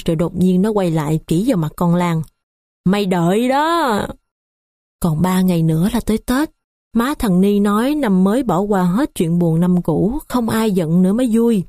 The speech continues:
Nó nghe lời má chạy đi tìm con Lan làm quà. Bọn nhỏ lại rủ nhau ra bờ sông chơi trò ném thác lác. Không đứa nào dặn đứa nào nhưng trong đám không ai nhắc tới chuyện đoàn hát nữa.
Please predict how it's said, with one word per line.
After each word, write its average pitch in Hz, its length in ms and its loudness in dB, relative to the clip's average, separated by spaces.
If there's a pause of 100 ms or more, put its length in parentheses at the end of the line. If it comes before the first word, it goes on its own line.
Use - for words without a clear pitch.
(640)
Nó 214 80 2
nghe 190 220 2
lời 160 220 0
má 180 440 2
chạy 156 180 -2
đi 180 120 0
tìm 160 200 -2
con 175 160 0
Lan 165 220 0
làm 147 220 -2
quà. 156 400 0 (480)
Bọn 196 200 0
nhỏ 190 260 0
lại 214 160 0
rủ 175 160 0
nhau 233 220 0
ra 202 160 -2
bờ 170 200 -2
sông 190 380 0
chơi 185 200 -2
trò 165 260 -2
ném 175 200 -2
thác 247 220 -6
lác. 240 280 -2 (560)
Không 262 160 -2
đứa 277 120 0
nào 208 260 -2
dặn 170 260 0
đứa 247 140 0
nào 180 340 0
nhưng 190 180 0
trong 190 200 -2
đám 214 240 -2
không 208 240 -2
ai 185 180 0
nhắc 220 180 -2
tới 269 120 -2
chuyện 160 260 -4
đoàn 151 180 -2
hát 202 240 -2
nữa. 185 380 0